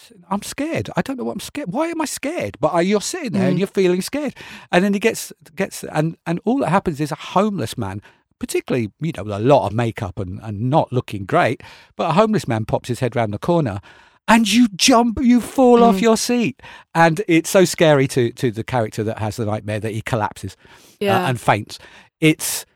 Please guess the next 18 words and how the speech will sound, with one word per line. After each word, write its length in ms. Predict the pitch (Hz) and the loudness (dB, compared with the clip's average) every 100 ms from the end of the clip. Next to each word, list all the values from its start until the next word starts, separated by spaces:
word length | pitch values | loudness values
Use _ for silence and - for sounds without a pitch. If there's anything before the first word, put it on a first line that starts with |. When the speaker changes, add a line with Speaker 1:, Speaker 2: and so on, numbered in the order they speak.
| _ 208 | _ -4
Speaker 2:
And 60 | |
of 60 | 208 | -2
course, 180 | 214 185 | -2 -2
at 80 | - | -2
the 100 | 190 | -2
end, 140 | 180 | -2
it's 140 | 170 | -4
not 140 | 202 185 | -2 -2
a 20 | |
homeless 340 | 185 185 180 - | -4 -6 -8 -10
man. 200 | 170 - | -10 -6
Speaker 1:
And 420 | 123 110 107 104 - | -4 -2 -4 -8 -14
it's 220 | 101 - | -18 -18
not 140 | 101 92 | -14 -10
a 40 | |
homeless 340 | 110 107 101 | -8 -8 -10
man, 180 | 92 90 _ _ _ _ | -12 -16 _ _ _ _
of 80 | - | -6